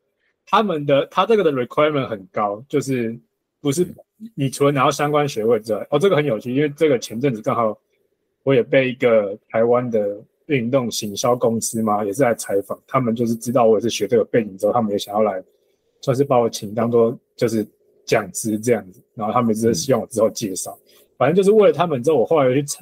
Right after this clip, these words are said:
Speaker 1: 确认一下，就是最新的 requirement 是什么。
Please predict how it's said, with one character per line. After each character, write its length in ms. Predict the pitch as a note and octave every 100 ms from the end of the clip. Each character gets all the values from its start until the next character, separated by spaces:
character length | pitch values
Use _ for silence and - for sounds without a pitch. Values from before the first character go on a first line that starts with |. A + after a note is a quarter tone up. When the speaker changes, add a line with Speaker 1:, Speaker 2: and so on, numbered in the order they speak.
| -
Speaker 1:
确 200 | - D3
认 160 | C#3+ B2
一 20 |
下， 160 | C3
就 220 | C3 - B2
是 60 |
最 200 | B2 A2+
新 140 | A2+ C3
的 80 | A#2
requirement 500 | G2 - A#2 A2 F#2+
是 60 |
什 140 | G#2+
么。 80 | -